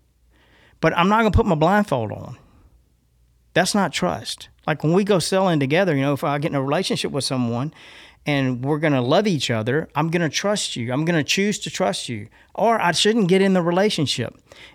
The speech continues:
If I'm not gonna choose to trust you, I should not get in the relationship because I'm gonna sabotage the relationship. I have to make, if I'm gonna choose to try again, I have to choose to trust you. I need to know up front.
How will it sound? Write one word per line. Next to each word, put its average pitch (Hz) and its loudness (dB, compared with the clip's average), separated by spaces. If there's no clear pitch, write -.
If 139 -2
I'm 208 4
not 220 2
gonna 170 2
choose 220 2
to 180 -6
trust - 0
you, 123 -2
I - -4
should 143 -2
not 156 2
get 147 0
in 143 2
the 131 0
relationship 110 -8
because 170 0
I'm 208 4
gonna 190 2
sabotage 135 0
the 127 -4
relationship. 113 -6
I 143 -2
have 175 2
to 170 -2
make, 147 -2
if 143 -2
I'm 170 4
gonna 156 0
choose 202 0
to 156 -4
try 180 2
again, 196 0
I - -2
have 180 0
to 196 -8
choose 220 0
to 208 -2
trust - -4
you. 131 -2
I 196 0
need 226 2
to 185 2
know 185 0
up 262 -2
front. 131 -4